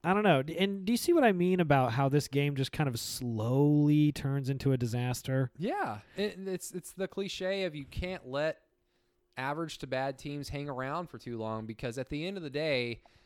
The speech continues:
Speaker 2: Texas Tech has a bunch of D one athletes. Are they as good as O U's? No, but if they stick around long enough,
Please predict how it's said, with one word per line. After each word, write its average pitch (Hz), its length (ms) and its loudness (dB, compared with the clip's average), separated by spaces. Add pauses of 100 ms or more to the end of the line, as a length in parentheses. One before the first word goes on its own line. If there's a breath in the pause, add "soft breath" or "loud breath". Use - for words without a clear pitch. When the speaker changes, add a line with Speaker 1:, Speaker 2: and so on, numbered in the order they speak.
(140 soft breath)
Speaker 2:
Texas 180 320 -4
Tech 175 220 -2
has 139 140 -2
a 127 60 -4
bunch 139 240 -2
of 117 140 -10
D 127 180 -4
one 139 240 -4
athletes. 123 800 -8 (580 soft breath)
Are 139 140 2
they 160 200 0
as 139 140 0
good 151 240 2
as 147 140 0
O 135 220 -2
U's? 139 560 -4
No, 120 340 -4
but 131 120 -6
if 127 140 -8
they 147 140 -6
stick - 320 -10
around 170 360 -6
long 110 220 -8
enough, 104 460 -8